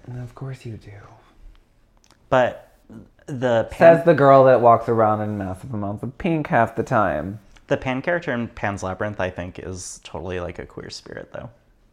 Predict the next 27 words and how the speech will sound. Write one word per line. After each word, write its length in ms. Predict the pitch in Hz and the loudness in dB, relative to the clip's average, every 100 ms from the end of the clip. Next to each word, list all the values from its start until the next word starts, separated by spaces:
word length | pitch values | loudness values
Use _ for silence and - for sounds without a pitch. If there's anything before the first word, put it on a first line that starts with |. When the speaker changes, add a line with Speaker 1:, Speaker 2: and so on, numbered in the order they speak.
| _ _ _ _ _ _ _ _ _ _ _ _ _ 175 | _ _ _ _ _ _ _ _ _ _ _ _ _ -14
Speaker 2:
Right? 360 | 95 101 - | -12 -10 -14
Speaker 1:
The 80 | 139 | -18
fawn. 480 | 156 143 131 135 147 - _ _ _ _ _ _ | -16 -12 -12 -12 -14 -18 _ _ _ _ _ _
Speaker 2:
Yeah, 160 | 180 208 | -10 -8
the 120 | 113 | -6
fawn. 420 | - 170 123 98 - _ _ _ _ _ _ _ | -6 -6 -6 -10 -16 _ _ _ _ _ _ _
Speaker 1:
At 160 | 135 139 | -18 -16
least 200 | 117 - | -18 -18
somebody 320 | 120 120 101 | -14 -12 -12
did 220 | 98 - - | -14 -16 -18
their 120 | - | -20
research. 500 | - - _ - - _ _ _ _ _ - | -20 -20 _ -20 -20 _ _ _ _ _ -16
Speaker 2:
Well, 220 | - 123 - | 0 0 0
I'm 140 | 113 | -4
also 300 | 120 - 135 | -10 -10 -10
a 40 | |
pagan, 400 | 127 - 95 85 | -10 -12 -12 -10
so 160 | 90 113 | -8 -6
I 80 | 95 | -6
know, 200 | 95 95 | -6 -6
like, 220 | 92 92 - - - | -8 -10 -16 -20 -16
where 260 | 98 92 | -10 -8
that 220 | 92 92 | -8 -10
all 100 | - - | -12 -16
comes 280 | - - | -16 -18
from. 260 | - - 123 - 123 117 | -12 -12 -12 -16 -20 -20
Speaker 1:
Okay. 200 | - - | -20 -20